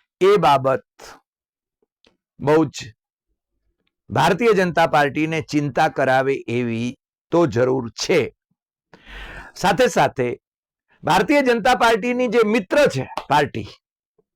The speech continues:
ઈડી, એન્ફોર્સમેન્ટ ડિરેક્ટરેટ, તમે જુઓ, વિપક્ષના નેતાઓની સામે જે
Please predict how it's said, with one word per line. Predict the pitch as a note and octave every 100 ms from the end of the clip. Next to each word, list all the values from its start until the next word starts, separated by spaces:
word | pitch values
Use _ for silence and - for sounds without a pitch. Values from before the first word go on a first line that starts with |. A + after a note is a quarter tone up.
| _ _ _ _ _ _ _ _ _ -
ઈડી, | C4+ D4 E3 - _ _ _ _ _ - _ _ _ G#3
એન્ફોર્સમેન્ટ | A#3 C#4+ C#4+ - A#3 A#3
ડિરેક્ટરેટ, | F3+ F3 E3+ - C#3 A#2 - - - _ -
તમે | G3+
જુઓ, | A3+ A#3+ F#3 - _ _ _ _ _ _ -
વિપક્ષના | F3 C#4 A#3 - C#4+ C4
નેતાઓની | A#3+ - A3+ G3 F3+ G3+ - _ _ _ _ _ _ - F#3+
સામે | G#3+ A3 A#3 C4
જે | A3+